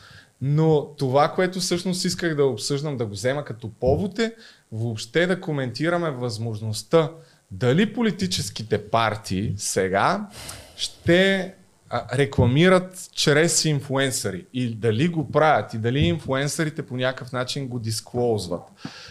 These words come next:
Защото няма много хора в YouTube, които правят политическо съдържание. Той е един от тях, другия е Киро Брейка.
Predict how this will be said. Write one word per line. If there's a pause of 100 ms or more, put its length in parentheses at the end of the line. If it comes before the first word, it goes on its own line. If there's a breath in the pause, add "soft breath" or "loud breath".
Защото (280 loud breath)
няма
много
хора
в
YouTube,
които
правят
политическо
съдържание.
Той
е
един
от
тях,
другия
е
Киро
Брейка.